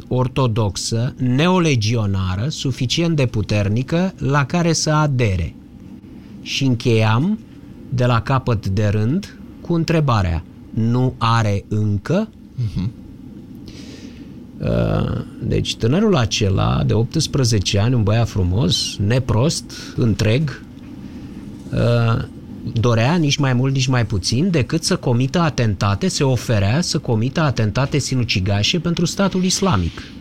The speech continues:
Speaker 1: pe internet. Uh, ce se întâmplă acum cu domnul Munteanu poate să fie un răspuns la această întrebare pe care o puneam acum câteva luni.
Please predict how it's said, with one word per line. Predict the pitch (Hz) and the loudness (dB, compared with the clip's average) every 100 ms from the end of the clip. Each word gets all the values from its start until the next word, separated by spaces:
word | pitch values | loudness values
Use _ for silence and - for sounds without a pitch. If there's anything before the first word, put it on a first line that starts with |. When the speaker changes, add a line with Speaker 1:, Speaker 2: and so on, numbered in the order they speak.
| - - - | -16 -16 -2
Speaker 1:
pe | 127 135 156 - - - | 2 2 2 -6 -18 -6
internet. | 143 131 143 131 92 - - - - - - - - - - - - - - - | -2 0 2 2 2 -2 -10 -18 -16 -16 -14 -14 -14 -14 -14 -14 -14 -14 -14 -8
Uh, | - 107 104 98 107 - - - - - - - - - - - - - - - - - | -2 2 2 2 0 -2 -8 -14 -14 -14 -14 -14 -14 -12 -14 -14 -14 -14 -14 -12 -10 -4
ce | - 131 | 0 2
se | - | 2
întâmplă | 120 202 214 160 | 2 2 2 2
acum | 110 151 | 2 0
cu | 127 123 110 104 98 | 0 2 2 4 4
domnul | 95 117 120 107 101 | 2 2 2 2 2
Munteanu | 95 90 110 98 90 101 165 208 - | 0 0 2 2 4 2 2 0 -2
poate | 165 196 185 | 0 0 0
să | - | 0
fie | 131 - 175 | -2 0 2
un | 165 202 185 | 2 2 2
răspuns | 170 - 123 92 - - - - | 0 -2 -4 -4 -6 -12 -6 0
la | 117 | 2
această | 117 101 135 135 - | 4 2 2 2 2
întrebare | 113 107 95 127 135 | 2 2 2 2 2
pe | 120 | 0
care | 107 123 | 2 2
o | 117 | 2
puneam | - 104 113 113 113 - - - - | 2 2 4 2 0 -8 -16 -16 -6
acum | - 110 117 | -2 0 0
câteva | - 98 104 104 98 | 0 2 2 4 2
luni. | 92 | 2